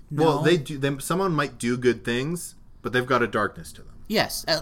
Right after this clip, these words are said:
Speaker 1: yeah, there is no one
Speaker 2: Yeah.
Speaker 1: that's clear.
Speaker 2: Yeah.
Speaker 1: Yeah.
Speaker 2: Um, so I think actually the way you do this is it's like a guerrilla warfare, but you're
Speaker 1: Yeah.
Speaker 2: following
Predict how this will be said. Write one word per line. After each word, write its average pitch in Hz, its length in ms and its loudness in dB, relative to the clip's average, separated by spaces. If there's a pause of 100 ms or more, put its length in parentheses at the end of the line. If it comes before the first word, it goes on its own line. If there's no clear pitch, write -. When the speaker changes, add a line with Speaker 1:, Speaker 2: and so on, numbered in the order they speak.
Speaker 1:
yeah, 151 240 0
there 139 160 -2
is 135 140 -2
no 147 120 -2
one 123 260 -2
Speaker 2:
Yeah. 113 200 -2
Speaker 1:
that's 113 260 -2
clear. 101 540 -8
Speaker 2:
Yeah. 120 240 0 (400)
Speaker 1:
Yeah. 120 300 4
Speaker 2:
Um, 110 260 -2 (880)
so - 160 -2
I 143 40 2
think 196 180 -4
actually 147 420 2
the 117 100 -2
way 107 100 0
you 98 100 -2
do 107 220 -2
this 90 420 -8
is 98 540 -4 (1700)
it's 131 260 0
like 120 300 0
a 113 80 -4
guerrilla 107 380 0
warfare, 101 640 -6 (1500)
but 127 180 0
you're 113 120 -2
Speaker 1:
Yeah. - 40 -20
Speaker 2:
following 120 540 0